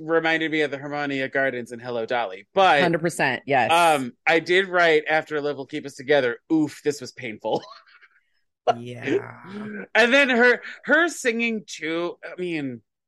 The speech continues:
Speaker 1: it wasn't the greatest, I will say. <laughs>
Speaker 2: Well,
Speaker 1: But
Speaker 2: she wasn't really singing that one. That was a, one of her talk sing ones. And she, I love her talking about,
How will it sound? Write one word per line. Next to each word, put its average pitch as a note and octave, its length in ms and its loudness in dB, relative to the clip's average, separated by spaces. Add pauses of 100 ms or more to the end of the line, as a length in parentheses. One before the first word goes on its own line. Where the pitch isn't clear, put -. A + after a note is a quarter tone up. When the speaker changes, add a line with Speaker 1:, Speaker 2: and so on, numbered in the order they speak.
(760)
Speaker 1:
it F#3 100 -2
wasn't F#3 380 -2 (240)
the D#3+ 80 -2
greatest, - 880 -14
I A2+ 80 -10
will G#2 180 -14
say. C3 680 -6
<laughs> - 40 -20 (460)
Speaker 2:
Well, G3+ 80 6
Speaker 1:
But C#3+ 140 0
Speaker 2:
she E4 80 -2
wasn't C#4 320 0
really B3 220 -2
singing A#3+ 300 -2
that G3+ 200 0
one. E3+ 100 0
That F#3 140 -2
was A3+ 140 -2
a, F#3+ 120 -2
one F3 200 -4
of F3 100 -6
her F3 80 -4
talk D#3+ 280 -4
sing C3+ 220 -2
ones. B2 340 -4
And C3+ 240 -2
she, D#3+ 220 0
I D3+ 120 4
love D3 180 4
her D3+ 100 0
talking C#3+ 300 0
about, C3+ 300 2